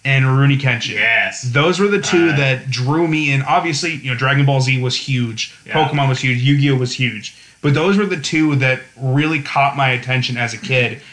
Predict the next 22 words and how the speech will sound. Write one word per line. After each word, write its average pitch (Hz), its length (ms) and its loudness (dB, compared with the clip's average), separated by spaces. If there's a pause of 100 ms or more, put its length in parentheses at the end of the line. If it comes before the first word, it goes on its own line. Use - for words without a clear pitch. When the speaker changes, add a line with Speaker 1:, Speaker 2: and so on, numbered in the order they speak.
(160)
Speaker 1:
and 131 260 2
made 135 280 2
me 131 360 0
really 139 380 2
start 127 280 -2
to 127 60 -4
like 110 240 -8
anime. 110 280 -6 (560)
Speaker 2:
Yeah, 110 420 -2
for - 240 -4
me, 147 400 2
uh, 123 640 -2 (320)
Yu 139 160 0
Yu 139 160 4
Hakusho 123 540 -4
was 110 120 -10
definitely 117 320 -6
a 107 80 -6
big 107 180 -4
one, 110 220 -8
and 104 140 -10
Inuyasha, 113 1080 -8